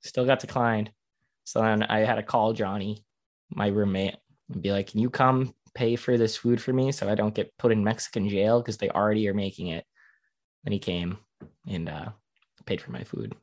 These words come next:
but I Venmoed him, so it was okay. So, yeah,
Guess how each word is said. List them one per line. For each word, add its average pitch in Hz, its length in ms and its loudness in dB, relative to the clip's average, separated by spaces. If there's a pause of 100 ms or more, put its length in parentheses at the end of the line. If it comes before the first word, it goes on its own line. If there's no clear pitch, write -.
(140)
but - 80 -4
I 95 80 -2
Venmoed 87 320 -8
him, 113 200 -8
so - 140 -14
it 110 80 -8
was 107 100 -8
okay. - 240 -10 (1120)
So, 117 280 4 (140)
yeah, 117 240 -2